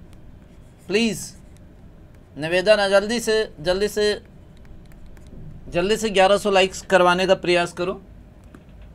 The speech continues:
अर्पण कार, अर्पण कार कह रहे हैं कि धन पे शॉर्ट कवरिंग इंडिकेटर्स के बारे में। सर जी, आप ये देखिए, आप ये आप देखो, इसके अंदर ये मैं अर्पण कार को बता रहा हूँ। अर्पण कार,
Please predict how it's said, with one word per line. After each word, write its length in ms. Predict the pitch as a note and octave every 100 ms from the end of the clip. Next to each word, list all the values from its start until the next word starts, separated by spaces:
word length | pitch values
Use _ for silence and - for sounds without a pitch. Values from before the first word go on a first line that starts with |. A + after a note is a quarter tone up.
| - - - F3+
अर्पण 360 | F#3+ - C4
कार, 340 | A#3+ A3 A#3 A3+ - -
अर्पण 320 | F#3 F3+ A#3 A3+
कार 200 | A3 A3
कह 140 | A3
रहे 100 | G#3+
हैं 120 | A3
कि 140 | G3 G#3+
धन 220 | E3+ F#3
पे 280 | F3+ G#3 G#3
शॉर्ट 340 | F#3 F3+ F3+ D#3+
कवरिंग 420 | F3+ E3 F#3+ F#3+ -
इंडिकेटर्स 680 | E3 D#3+ D#3+ E3 F3+ F#3+ -
के 140 | F#3
बारे 280 | E3+ E3 E3+
में। 220 | E3+ F#3 - - - - - - - - - - - -
सर 200 | E3+ F#3
जी, 120 | A#3+
आप 160 | B3+ F#3
ये 180 | G#3
देखिए, 360 | G3+ D#3 - D3
आप 180 | C3 G#2 - - - - - - -
ये 300 | D3 E3 A3 A3
आप 140 | G3+
देखो, 440 | D#3 D#3+ - G3+ G#3+
इसके 300 | D#3 - F#3+
अंदर 420 | F3+ F3+ F#3 E3+ D3+
ये 180 | D#3+ F3+
मैं 120 | G3
अर्पण 400 | - D#3+ F3+ F#3+
कार 240 | E3+ D#3+
को 120 | D#3 D3+
बता 280 | C3 A2
रहा 100 | G#2
हूँ। 600 | G2 - - - - - -
अर्पण 360 | D#3+ D3+ G3 G3
कार, 360 | E3+ D3 -